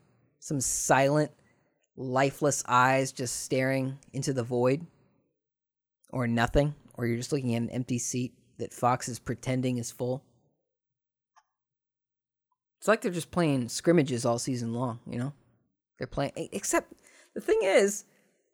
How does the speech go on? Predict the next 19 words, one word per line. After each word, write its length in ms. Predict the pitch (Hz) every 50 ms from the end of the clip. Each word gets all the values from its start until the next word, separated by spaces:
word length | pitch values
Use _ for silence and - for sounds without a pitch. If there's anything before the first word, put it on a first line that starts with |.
| _ _ _ _ _ _ _ _ _ _ _ _ _ _ _ - -
you 80 | 262
know, 220 | 226 180 185 175 143
uh, 140 | 185 180
during 220 | 170 190 220 208 175
preseason 500 | - - 226 285 302 - 214 180 165 156
and 80 | 147
all 140 | 143 143 147
that, 220 | 151 170 160 - -
people 340 | 240 311 - 453 381 269
will 140 | 415 - 170
actually 420 | - 202 202 - - 208 214 208 185
pay 520 | - - - 208 233 240 190 180 185 190
to 120 | 180 -
go 140 | 185 202 202
see 220 | 185 - - 220 208
the 80 | 196
preseason, 720 | 185 - - 320 330 330 - 220 185 151 151 139 - - -
uh, 380 | 147 147 143 135 131 120 92 -
games. 480 | 143 143 139 123 107 104 - - -